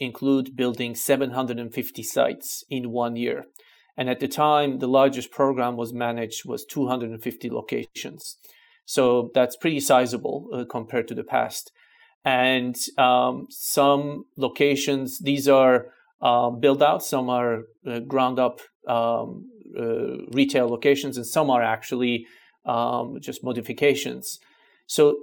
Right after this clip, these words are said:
that project really, um, I was able to work with a large team, but also really leverage data,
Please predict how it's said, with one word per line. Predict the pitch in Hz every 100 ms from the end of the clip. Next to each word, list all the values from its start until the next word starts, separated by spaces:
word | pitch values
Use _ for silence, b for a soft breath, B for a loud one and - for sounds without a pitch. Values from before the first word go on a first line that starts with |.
| -
that | 139 -
project | - 202 190 185
really, | 151 156 147 139 127 117 B B -
um, | 127 120 120 123 120 131 _ _
I | 131 127
was | 131 123
able | 139 139 139
to | 147
work | 123 123 123 127
with | 127
a | 127
large | 120 135 139 -
team, | 143 127
but | 139
also | 180 226 214
really | 139 135 131 135
leverage | 123 120 120 120
data, | - 120 - - -